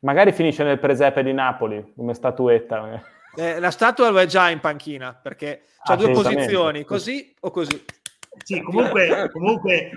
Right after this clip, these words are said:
Speaker 3: adesso, a parte tutte le battute, era ovvio che se devono fare il cambio lo fanno adesso,
Speaker 2: Sì.
Speaker 3: non
Speaker 1: Eh,
Speaker 3: prima,
Speaker 1: sì, sì,
Speaker 3: perché
Speaker 1: certo.
Speaker 3: adesso
Speaker 2: Ormai.
Speaker 3: mi hanno detto dopo Roma, Lecce, come fai?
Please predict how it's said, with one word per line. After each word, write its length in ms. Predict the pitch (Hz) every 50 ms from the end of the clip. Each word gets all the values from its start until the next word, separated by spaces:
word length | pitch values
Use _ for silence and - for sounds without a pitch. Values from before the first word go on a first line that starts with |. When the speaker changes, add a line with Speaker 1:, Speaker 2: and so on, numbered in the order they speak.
| - 147
Speaker 3:
adesso, 380 | 151 151 165 165 147 - 156
a 80 | 143 -
parte 360 | - 175 175 - 165 165 160
tutte 520 | 165 185 190 175 185 - 170 165 165 160 151
le 140 | 147 151 151
battute, 580 | 156 160 160 - 180 165 160 160 156 139 139 143
era 300 | 147 143 143 147 147 156
ovvio 360 | 165 165 - 147 151 156 147
che 100 | 156 156 147
se 140 | - - 147
devono 220 | 147 143 147 143
fare 220 | 143 147 147 143 143
il 60 | 139
cambio 300 | - 147 151 147 151 143
lo 60 | 135
fanno 300 | 135 - 135 135 123 123
adesso, 640 | 123 120 131 131 123 113 - - _ 117 104 104 _ _ _ _ _ _ _ _ _
Speaker 2:
Sì. 360 | - 127 117 123 131 139 139
Speaker 3:
non 120 | 143 151 147
Speaker 1:
Eh, 120 | 139 -
Speaker 3:
prima, 420 | - 160 156 - - 120 113 104 -
Speaker 1:
sì, 60 | 127
sì, 40 | 110 107
Speaker 3:
perché 360 | - 214 196 - 151 135 - - - - -
Speaker 1:
certo. 60 | -
Speaker 3:
adesso 320 | 160 175 175 - - 147
Speaker 2:
Ormai. 260 | 143 147 156 160 151 143
Speaker 3:
mi 60 | 175
hanno 120 | 170 170
detto 280 | 170 185 190 - - 202
dopo 320 | 196 190 185 190 202 196
Roma, 480 | 190 196 202 214 208 202 196 190 185 180
Lecce, 480 | 180 190 202 190 175 - - 180 170
come 220 | 170 185 202 240 233
fai? 340 | 233 - 190 165 151 143